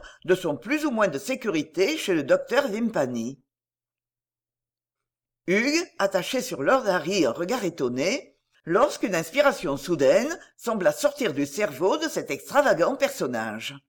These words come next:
S'élançant d'un bond vers Montjoie, il s'écria, en lui tendant la main avec effusion, « Je vous tiens, mon cher monsieur, pour mon meilleur ami. » « À quoi dois-je cet honneur ? »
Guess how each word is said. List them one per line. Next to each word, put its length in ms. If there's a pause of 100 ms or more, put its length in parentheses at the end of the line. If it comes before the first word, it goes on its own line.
(560)
S'élançant 540
d'un 160
bond 280
vers 180
Montjoie, 600 (320)
il 140
s'écria, 680 (140)
en 80
lui 180
tendant 320
la 140
main 240
avec 260
effusion, « 720 (1000)
Je 120
vous 140
tiens, 400
mon 120
cher 220
monsieur, 460 (200)
pour 120
mon 160
meilleur 380
ami. » « 480 (1200)
À 60
quoi 260
dois-je 320
cet 240
honneur ? » 480